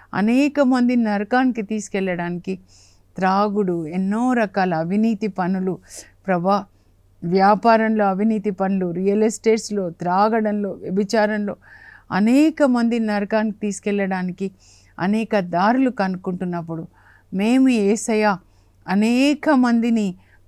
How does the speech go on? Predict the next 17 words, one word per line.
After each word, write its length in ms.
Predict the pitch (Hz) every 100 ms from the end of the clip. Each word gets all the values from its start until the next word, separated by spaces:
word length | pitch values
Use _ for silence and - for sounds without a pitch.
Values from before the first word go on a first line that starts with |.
| 202
పరలోకానికి 680 | 196 220 233 226 208 196
తీసుకొని 560 | 180 202 226 - 208 196
రావడానికి 680 | 180 185 190 180 175 - 175 _ - _ -
అనేక 420 | 190 220 226 214
దారులు 680 | 175 165 175 202 262 277 240
కనుక్కోవడానికి 840 | 208 190 185 185 175 175 170 170
కృప 300 | - 180 185
దయచేయండి. 680 | 165 175 185 - 175 175 165 - - - -
వాక్య 460 | 165 190 196 - 226
దాహం 680 | 170 - 180 190 220 269
కలుగచేయండి. 720 | 247 208 190 190 196 190 170 160 -
పరిశుద్ధాత్మనివ్వండి. 1300 | 180 196 233 196 196 226 - 254 247 240 220 220 214 - - - - - -
పరిశుద్ధాత్మదేవ, 1120 | 202 208 277 214 196 214 - 254 233 226 226 202 - - - -
అందరి 440 | 208 254 311 330
మనోనేత్రాలు 1080 | 285 214 208 254 269 226 254 254 302 311 277
తెరవండి. 600 | 233 233 226 240 240 214 - _ - -
బైబిల్ 400 | 190 220 247